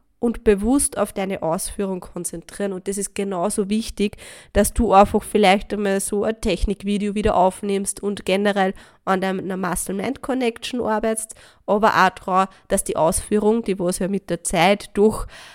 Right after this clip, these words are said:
ähm, bisschen vielleicht vernachlässigt wird, dass, dass du einfach da drauf konzentrierst und wieder schaust, dass das einfach läuft. Weil dann ist kein verlorener Tag, sondern ist einfach ein Tag, ähm, wo du sagst, okay, passt, den habe ich in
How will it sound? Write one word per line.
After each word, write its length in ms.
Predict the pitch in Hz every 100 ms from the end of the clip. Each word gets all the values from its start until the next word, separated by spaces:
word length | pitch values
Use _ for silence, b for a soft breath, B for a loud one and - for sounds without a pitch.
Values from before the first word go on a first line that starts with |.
| B B -
ähm, 400 | 196 196 202 190 - _ _ _ _ - - - _ _
bisschen 400 | 294 269 240 233
vielleicht 400 | - 214 190 208
vernachlässigt 920 | - 196 220 - 330 294 - 311 - 262
wird, 360 | 285 294 294 B B B
dass, 220 | 214 220 240 -
dass 140 | 214 220
du 120 | 214
einfach 200 | 214 214
da 140 | 214
drauf 300 | 214 196 214
konzentrierst 800 | - 208 - 185 - 214 220 -
und 120 | 190
wieder 200 | 190 196
schaust, 460 | 196 196 175 196 -
dass 160 | 185 -
das 240 | 175 -
einfach 340 | 160 - -
läuft. 460 | - 131 - - - _
Weil 120 | 202
dann 120 | 226
ist 140 | 262 -
kein 120 | 254
verlorener 600 | - 208 180 190 208 175
Tag, 400 | - 208 220 277
sondern 320 | - 220 220
ist 220 | 220 214 -
einfach 320 | 190 247 233
ein 100 | 190
Tag, 440 | - 190 196 214 B B B B B _
ähm, 480 | 190 202 202 202 202
wo 140 | 196 226
du 80 |
sagst, 260 | - 220 220
okay, 180 | 226 247
passt, 400 | 220 220 - -
den 140 | 240
habe 160 | 240
ich 40 |
in 60 | 233